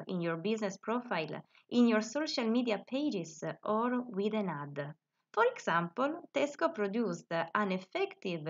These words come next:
video ad campaign to communicate the new safety protocol inside their shop. The Tesco Every Little Helps campaign explains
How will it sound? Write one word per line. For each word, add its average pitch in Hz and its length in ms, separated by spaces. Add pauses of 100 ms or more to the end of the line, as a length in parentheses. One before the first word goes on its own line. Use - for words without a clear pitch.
(240)
video 294 420 (200)
ad 185 380
campaign 165 840 (360)
to 302 100
communicate 277 840
the 165 220
new 214 180
safety 240 480
protocol 247 840 (100)
inside 180 880
their 190 180
shop. - 340 (2500)
The 359 300
Tesco 175 760 (380)
Every 311 360
Little 226 380
Helps 220 420 (200)
campaign 196 960 (260)
explains 262 800